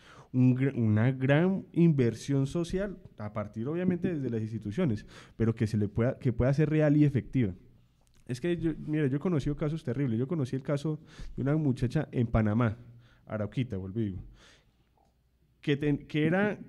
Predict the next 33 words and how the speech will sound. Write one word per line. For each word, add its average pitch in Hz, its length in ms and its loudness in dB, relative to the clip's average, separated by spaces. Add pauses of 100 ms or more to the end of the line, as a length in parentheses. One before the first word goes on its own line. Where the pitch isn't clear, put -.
que 147 140 -2
le, 135 340 -2 (100)
en 139 80 0
el 131 140 -2
departamento 139 920 -2
había 147 400 0
ganado 147 380 0
la 160 160 -2
competencia 139 720 -4
de 165 120 -2
atleta, 151 400 -4 (680)
de 110 120 -12
atletismo. 107 520 -4 (280)
¿Usted 135 200 -8
sabe 175 160 -4
qué, 175 380 -2
cuántas 180 380 -2
calles 180 320 -2
pavimentadas 131 600 -2
tiene 175 220 -4
Panamá, 123 400 -2
Arauquita? 190 480 -4 (500)
Ninguna. 139 460 2 (960)
No 139 100 -10
tiene 185 220 0
ninguna. 147 320 2
Y 151 100 2
le 147 140 2
tocaba 151 380 -4
correr 156 320 -2
en 175 60 -2
un 180 140 0
barral 175 460 -4